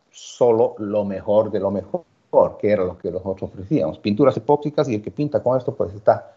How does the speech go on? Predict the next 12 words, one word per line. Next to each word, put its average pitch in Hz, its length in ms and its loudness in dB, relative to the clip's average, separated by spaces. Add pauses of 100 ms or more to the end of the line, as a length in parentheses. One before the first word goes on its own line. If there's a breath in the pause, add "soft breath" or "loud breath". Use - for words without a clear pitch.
(200 loud breath)
tranquilo 110 400 4
veinte 90 300 -2
años. - 320 -12 (720)
Resulta 185 320 4
ser 180 160 4
que 151 160 0
una 135 160 4
vez - 200 -2
nos 107 140 -4
vamos 110 220 2
a - 60 -2
Petrobras 98 760 0